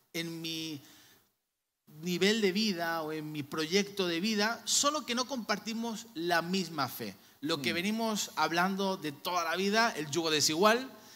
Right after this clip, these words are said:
Speaker 1: que es una palabra que no me gusta nada porque suena muy antigua,
Speaker 2: <laughs>
Speaker 1: suena como muy yugo desigual, ¿eso, eso qué es, no?
Speaker 2: Ya.
Speaker 1: Si le preguntas a alguien de la calle te va a decir, "Yugo desigual, ¿eso qué es?".
Speaker 2: Mm.
Speaker 1: Cuando hablamos de yugo desigual o hablamos de una persona que no comparte nuestra misma fe,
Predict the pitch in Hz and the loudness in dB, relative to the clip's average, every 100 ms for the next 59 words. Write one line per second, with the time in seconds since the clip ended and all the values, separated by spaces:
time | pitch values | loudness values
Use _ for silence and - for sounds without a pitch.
0 | - _ - 208 254 233 208 208 208 151 | -20 _ 4 6 6 4 4 4 4 0
1 | 156 185 170 180 131 139 151 180 151 135 | -2 -2 -2 -4 -2 0 2 0 -2 -6
2 | 135 147 143 156 147 127 - 165 151 135 | -6 -6 -6 -4 -2 -4 -4 -4 -2 -2
3 | - - - - 175 - 139 156 165 170 | -4 -4 0 2 2 0 -4 0 2 0
4 | 147 156 147 147 170 165 147 147 170 156 | -2 -2 -4 -2 -2 -2 -2 0 0 0
5 | 160 147 143 143 131 127 127 107 117 160 | -6 -6 -4 -4 -2 -2 -4 -6 -6 -6
6 | 185 104 87 135 127 135 143 151 156 151 | -4 -6 -4 -6 -4 -4 -4 -8 -8 -6
7 | 139 135 147 151 143 131 131 139 165 165 | -6 -4 -4 -4 -6 -6 -6 -6 -4 -4
8 | 147 165 151 127 139 120 104 95 - - | -2 0 0 -2 -4 -6 -4 -6 -8 -14
9 | - - - 95 - - 185 196 262 277 | -16 -12 -12 -12 -10 -2 2 4 4 2
10 | 226 214 202 170 143 123 123 113 113 123 | -4 -2 -2 -2 -4 -6 -6 -8 -6 -4
11 | 135 160 160 139 143 139 139 131 131 - | -4 -4 -6 -6 -6 -4 -4 -6 -8 -8
12 | 135 123 123 127 127 123 131 131 131 123 | -8 -8 -8 -6 -6 -2 -2 -2 -6 -6
13 | 127 123 123 120 107 - - 131 120 180 | -6 -4 -4 -4 -4 -6 -2 0 -2 -6